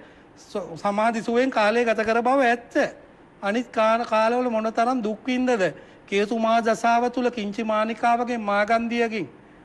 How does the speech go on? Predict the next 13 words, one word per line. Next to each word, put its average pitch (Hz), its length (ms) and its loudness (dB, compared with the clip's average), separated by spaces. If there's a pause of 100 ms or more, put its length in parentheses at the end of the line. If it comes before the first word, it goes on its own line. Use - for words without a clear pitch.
(220)
නින්දා 247 420 0
අපහාස 269 320 0
ලැබුව 269 340 2
අපේ 285 220 2
බුදුහාමුදුරුවෝ. 269 880 0 (520)
ඉතින් 208 180 -8
ඒක 185 180 0
නිසා 240 360 0
මෙහෙම 190 500 -2 (500)
ඔබ 202 180 -2
බෞද්ධයෙක් 202 600 2
නම් 285 240 2
එහෙම 262 160 2